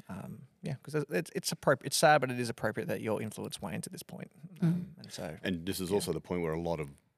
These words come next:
Speaker 3: life decisions are made
Speaker 1: Yes.
Speaker 3: at that point. And particularly, uh, you see, th-, I think it's the largest percentage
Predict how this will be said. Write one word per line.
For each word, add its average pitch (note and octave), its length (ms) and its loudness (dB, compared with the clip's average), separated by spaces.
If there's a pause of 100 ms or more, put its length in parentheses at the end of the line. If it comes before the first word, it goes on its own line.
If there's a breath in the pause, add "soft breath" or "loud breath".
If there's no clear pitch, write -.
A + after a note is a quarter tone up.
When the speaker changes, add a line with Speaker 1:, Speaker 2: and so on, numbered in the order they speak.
(120)
Speaker 3:
life F2 480 0
decisions D#2+ 540 -4
are D2+ 60 -6
made D#2 420 -6 (100)
Speaker 1:
Yes. - 460 -12
Speaker 3:
at - 80 -10
that - 200 -6
point. C2 280 -16 (320)
And C2+ 420 -8 (760)
particularly, - 840 -4
uh, F#2 140 -2
you F#2+ 180 -8
see, E2+ 480 0 (1200 loud breath)
th-, F#2 160 -8
I F#2 60 0
think B2+ 160 4
it's G#2 100 2
the F2 120 -2
largest F2 480 0
percentage D2+ 760 -4